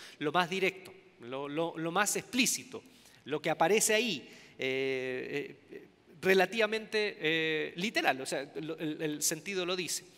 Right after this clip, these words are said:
Pero hay otro sentido, el alegórico, que es lo que está oculto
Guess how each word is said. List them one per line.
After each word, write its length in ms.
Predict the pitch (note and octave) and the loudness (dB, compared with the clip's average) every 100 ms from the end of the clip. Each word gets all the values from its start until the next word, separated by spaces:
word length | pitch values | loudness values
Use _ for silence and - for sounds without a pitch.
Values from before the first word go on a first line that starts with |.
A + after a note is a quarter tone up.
| - - - | -18 -18 -4
Pero 160 | - G#3+ | 4 4
hay 100 | C4+ | 4
otro 160 | D4+ C#4 | 0 -2
sentido, 520 | A3 G3+ C4+ A3+ C3+ | -4 -4 -4 -2 0
el 80 | C3+ | 0
alegórico, 880 | D3 D3+ G3 G3+ E3 - A#2+ B2 - - - - | 0 2 2 2 -2 -6 -8 -8 -20 -20 -20 -10
que 260 | - E3 G#3 | -2 0 2
es 200 | G#3+ - - | 0 -4 -6
lo 180 | E3 E3+ | 0 0
que 100 | F3 | 0
está 460 | - A3+ G#3+ - - | -2 0 0 -2 -4
oculto 1200 | F3 E3 - D#4 F#4 C4 E3 - C3+ D#3+ G#3+ - | -4 -4 -2 6 6 6 2 -4 -2 -2 -6 -14